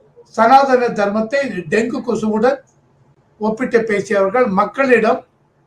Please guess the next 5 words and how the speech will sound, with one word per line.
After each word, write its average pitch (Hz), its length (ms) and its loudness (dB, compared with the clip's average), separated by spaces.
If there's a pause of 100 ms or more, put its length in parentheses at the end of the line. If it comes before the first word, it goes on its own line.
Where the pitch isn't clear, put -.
எதிர்ப்பு 240 500 2
கிளம்பியதால் 180 920 0 (540)
தற்போது 220 600 0
அமைதியாகிவிட்டனர் 190 1120 0
அப்படின்னு 226 880 -2